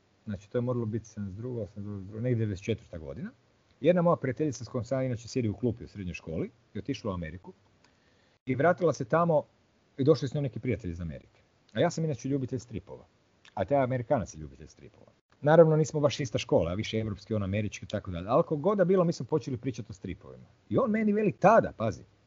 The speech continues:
znači ta moja prijateljica je došla sa svojim mužem iz Amerike i, i njihovim prijateljem. I on meni kaže na kavi, veli, „Joj”, ja velim, „Pa kod nas ti onak popres čuo za Hugo Prata, Corto Maltese?” On veli, „Nisam,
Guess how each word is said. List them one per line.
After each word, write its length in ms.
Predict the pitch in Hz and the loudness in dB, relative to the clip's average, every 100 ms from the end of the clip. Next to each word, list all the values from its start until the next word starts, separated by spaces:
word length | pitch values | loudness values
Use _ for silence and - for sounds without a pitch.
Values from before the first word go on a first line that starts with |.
| _ - | _ -8
znači 220 | 98 - | -8 -2
ta 100 | 135 | 0
moja 120 | 135 | 2
prijateljica 460 | 120 117 135 139 120 | 0 -2 -4 -4 -2
je 20 | |
došla 240 | 120 113 95 | -4 -4 -10
sa 60 | |
svojim 260 | 85 117 90 | -6 -4 -2
mužem 260 | 82 127 | -4 -4
iz 100 | 175 | -4
Amerike 380 | 202 214 202 190 | -2 -4 -4 -4
i, 120 | 147 - | -4 -4
i 60 | |
njihovim 280 | 139 117 123 | -6 -4 -4
prijateljem. 480 | 117 73 - 64 57 _ _ _ _ _ _ _ - | -6 -10 -12 -18 -20 _ _ _ _ _ _ _ -6
I 140 | 107 - - | -4 -4 2
on 160 | 151 202 | 6 6
meni 200 | 208 185 | 6 4
kaže 260 | 180 180 | 4 4
na 100 | 151 | 2
kavi, 360 | 110 160 175 120 - _ _ _ _ | 0 2 4 2 -4 _ _ _ _
veli, 160 | 135 151 | 0 6
„Joj”, 280 | 165 156 180 | 8 10 8
ja 80 | 175 | 6
velim, 180 | 165 | 6
„Pa 80 | 151 | 4
kod 140 | 180 208 | 2 2
nas 160 | 196 | 2
ti 80 | 190 | 2
onak 160 | 185 - | 2 4
popres 340 | 185 160 - | 4 2 0
čuo 140 | 185 | 2
za 120 | 151 127 | 2 0
Hugo 280 | - 139 | 0 -2
Prata, 300 | 120 127 - | 2 2 0
Corto 300 | - 113 - | -2 -2 -2
Maltese?” 400 | 104 101 101 85 | -2 -2 -4 -4
On 80 | 131 | -4
veli, 140 | 160 151 - | -4 -4 -2
„Nisam, 380 | 175 - 73 | 0 0 -8